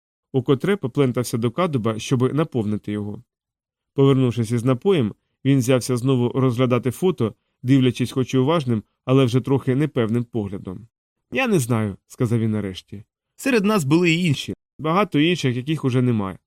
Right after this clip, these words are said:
Ми лише одробини колись шляхетного народу». Він турнув фото через стіл до Максвелла.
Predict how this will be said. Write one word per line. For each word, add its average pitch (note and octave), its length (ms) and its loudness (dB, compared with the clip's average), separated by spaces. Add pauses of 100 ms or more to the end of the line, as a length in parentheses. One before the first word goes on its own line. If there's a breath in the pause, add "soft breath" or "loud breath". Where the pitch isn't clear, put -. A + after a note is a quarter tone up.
(480)
Ми B3+ 80 -4
лише G3+ 300 0
одробини E3 520 2
колись C#3+ 260 2
шляхетного C3+ 560 0
народу». A#2 480 -2 (640)
Він A#2+ 200 4
турнув A#2+ 360 0
фото E3 280 -6
через A2+ 280 -2
стіл A#2+ 220 -4
до B2+ 100 -2
Максвелла. G#2+ 540 -8